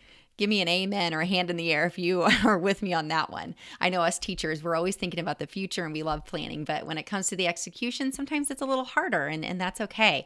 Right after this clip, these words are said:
So again, jump in the Burned In Teacher Facebook community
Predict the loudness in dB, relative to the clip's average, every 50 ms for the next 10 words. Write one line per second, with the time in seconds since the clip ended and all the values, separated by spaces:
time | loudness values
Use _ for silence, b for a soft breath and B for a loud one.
0 | B B B B B B -2 0 0 2 2 2 2 2 2 2 0 0 2 2
1 | 2 2 0 0 0 2 2 0 0 0 -2 -2 -2 -2 -2 -4 -4 -4 -6 -6
2 | -6 -4 -4 -4 -4 -2 -2 -2 -2 -2 -2 -4 -4 -4 -4 -4 -2 -2 -2 -4
3 | -4 -4 -4 -6 -6